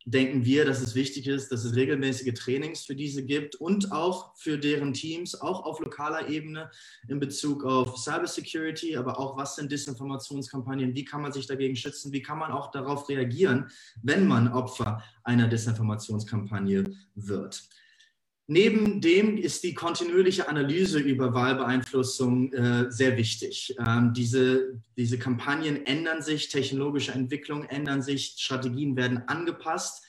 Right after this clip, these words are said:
Insofern glauben wir, dass die Erschaffung eines, einer Wahlintegritätskommission, äh, hilfreich wäre, angelehnt an die Datenethikkommission, die die Gefahrenlage einschätzen könnte, die unsere Resilienz testen könnte, aber auch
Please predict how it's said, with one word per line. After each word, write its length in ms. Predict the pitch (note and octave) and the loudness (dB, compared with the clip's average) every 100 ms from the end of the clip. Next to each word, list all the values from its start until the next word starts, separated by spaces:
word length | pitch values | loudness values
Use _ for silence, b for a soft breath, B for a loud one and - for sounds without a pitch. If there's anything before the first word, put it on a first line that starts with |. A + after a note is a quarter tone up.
| B B B _ | B B B _
Insofern 520 | C3 D#3 E3 E3 D3+ | 0 0 2 -2 0
glauben 340 | D3 D3 D3+ C3+ | 0 2 0 4
wir, 220 | F#3 F#3+ | 6 6
dass 200 | E3 - | 4 0
die 100 | C#3 | 0
Erschaffung 420 | B2+ D#3 D#3+ E3 | 0 0 -2 -4
eines, 360 | C#3 C3+ A#2+ A#2+ | -2 -2 -2 -4
einer 260 | B2+ B2 A#2 | 0 2 2
Wahlintegritätskommission, 1800 | C3+ D#3+ D3 C#3 C3 C3 D#3+ F#3 - - F#3+ F#3+ - - F3 F#3+ G3+ G3 B B _ | 0 0 -4 -4 -4 -2 2 0 0 0 0 0 -4 -2 0 2 0 -2 B B _
äh, 360 | D3+ D3+ D#3 | -2 0 0
hilfreich 540 | C#3+ E3 G3 G3 F#3 E3+ | 4 4 4 0 -2 2
wäre, 380 | F3 G#3+ A3 C#3 | 4 4 0 -2
angelehnt 600 | F3 F3 E3 E3 E3 - | 0 0 2 -2 -4 -6
an 180 | C#3 C#3 | -4 -2
die 120 | D3 | 0
Datenethikkommission, 1500 | C#3+ C3+ C#3+ C3 C3 D3+ G3 G3 F#3 F#3 - F3+ F#3+ G3+ G3+ B B _ | 0 0 -2 -2 -2 0 -2 -2 -4 -4 0 0 2 0 -4 B B _
die 180 | C#3 D#3+ | -4 -2
die 120 | C#3+ | 0
Gefahrenlage 840 | C3+ A2 D3 F3+ G3 F#3+ G3 G3 G3 | -2 0 2 2 4 4 6 4 2
einschätzen 580 | F3+ F#3+ G3 F#3+ - F#3 | -2 -2 -2 -2 -4 -8
könnte, 540 | F3+ F#3 F#3+ F#3 F#3 | -6 -6 2 4 4
die 400 | D3 D#3 D#3 D3+ | 0 -6 -2 -4
unsere 380 | C#3+ C#3 B2+ B2 | -2 -4 -2 0
Resilienz 580 | C3+ B2 B2 C#3 F#3 G3 | 2 4 2 2 -2 -4
testen 380 | - F3+ - E3+ | -6 -6 -6 -12
könnte, 280 | E3 E3 F3 | -14 -8 -6
aber 280 | C#3+ C#3+ | -4 -4
auch 240 | C#3+ D#3+ | -4 -4